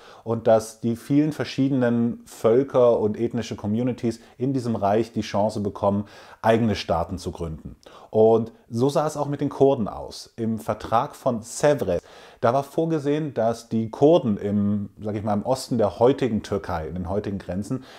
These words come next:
dass die einen, einen autonomen Status bekommen. Und dass diese Autonomie sich innerhalb von, ich glaub, einem Jahr, auf jeden Fall innerhalb von relativ kurzer Zeit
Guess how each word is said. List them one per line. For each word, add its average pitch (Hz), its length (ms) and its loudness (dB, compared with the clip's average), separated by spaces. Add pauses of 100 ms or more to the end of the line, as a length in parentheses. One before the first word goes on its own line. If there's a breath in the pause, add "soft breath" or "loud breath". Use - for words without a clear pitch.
dass - 140 -14
die 156 180 -4
einen, 127 320 0
einen 117 260 -4
autonomen 127 760 2
Status 90 580 -2
bekommen. 78 460 -12 (440 loud breath)
Und 110 400 2
dass 117 280 0
diese 151 540 0
Autonomie 139 640 0
sich 143 540 -4
innerhalb 131 360 -2
von, 123 180 -2
ich 113 80 -8
glaub, 95 180 -4
einem 110 220 -2
Jahr, 101 240 2
auf 131 80 -2
jeden 165 140 0
Fall 160 100 4
innerhalb 151 300 0
von 139 100 0
relativ 139 520 0
kurzer 143 420 -2
Zeit 123 360 2